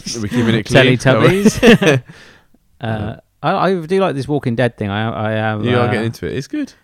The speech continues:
Speaker 2: I do, I do
Speaker 1: Like I
Speaker 2: like
Speaker 1: said,
Speaker 2: it.
Speaker 1: it gets a bit weak for
Speaker 2: When?
Speaker 1: a couple of seasons.
Speaker 2: What seasons do you say a week?
Speaker 1: I think it's six.
Speaker 2: Six?
Speaker 1: Yeah. And
Speaker 2: Okay.
Speaker 1: then seven and eight, it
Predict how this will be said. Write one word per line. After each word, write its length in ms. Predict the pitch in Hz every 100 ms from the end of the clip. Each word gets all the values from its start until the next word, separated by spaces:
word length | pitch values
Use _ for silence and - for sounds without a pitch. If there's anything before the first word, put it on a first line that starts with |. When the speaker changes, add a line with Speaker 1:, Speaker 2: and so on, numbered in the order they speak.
| _
Speaker 2:
I 120 | 143
do, 160 | 165 165
I 40 | 151
do 140 | 175
Speaker 1:
Like 80 | 160
I 20 |
Speaker 2:
like 60 | 156
Speaker 1:
said, 100 | 135
Speaker 2:
it. 40 | 151
Speaker 1:
it 40 |
gets 200 | 165 165
a 60 | 156
bit 260 | 147 - _ - - _ 64
weak 540 | 69 117 107 101 - _ _ 214
for 60 |
Speaker 2:
When? 140 | 165 160
Speaker 1:
a 40 |
couple 220 | 120 110
of 60 | 107
seasons. 240 | 104 98
Speaker 2:
What 160 | 160 -
seasons 520 | - 165 147 139 131
do 80 | 143
you 120 | 139
say 200 | 131 139
a 100 | 127
week? 340 | 127 117 - _ _ _ _ _ _ _
Speaker 1:
I 80 | 101
think 300 | - 131 -
it's 120 | 202
six. 580 | - - 160 _ - - _ _
Speaker 2:
Six? 600 | - 175 220 107 - - _ -
Speaker 1:
Yeah. 300 | 101 82 82 _ _ 139
And 120 | 104
Speaker 2:
Okay. 140 | 107
Speaker 1:
then 300 | 107 101 95 -
seven 340 | - 139 117 110
and 100 | 104
eight, 160 |
it 60 | 82